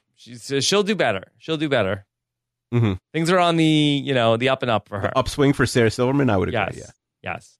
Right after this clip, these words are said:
Speaker 1: Okay. All right, Keeve, what's the hashtag today?
Speaker 2: Oh, uh, what did I say earlier in the episode?
Speaker 1: All right, let's just go with, uh, how about strawberry pie?
Speaker 2: Sold.
Speaker 1: That was good. That was a good moment. Okay. Keeve, next week, what's coming up?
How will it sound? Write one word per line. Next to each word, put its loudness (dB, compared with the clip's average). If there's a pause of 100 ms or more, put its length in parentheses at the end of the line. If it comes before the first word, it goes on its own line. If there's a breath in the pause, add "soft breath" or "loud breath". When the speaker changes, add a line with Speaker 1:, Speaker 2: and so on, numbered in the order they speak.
Speaker 1:
Okay. -6 (400)
All 0
right, 0
Keeve, -2
what's 0
the 0
hashtag 0
today? -12 (340)
Speaker 2:
Oh, 6
uh, 2
what 2
did 0
I 2
say 0
earlier 2
in 4
the 4
episode? -4 (280)
Speaker 1:
All 0
right, 0
let's 0
just -2
go 2
with, 2
uh, 2
how -2
about 0
strawberry 0
pie? -8 (300)
Speaker 2:
Sold. -2 (200)
Speaker 1:
That -6
was -4
good. -18 (280)
That -12
was -8
a -14
good -4
moment. -8 (200)
Okay. -10 (600)
Keeve, 0 (280)
next -2
week, 0
what's -4
coming -2
up? -10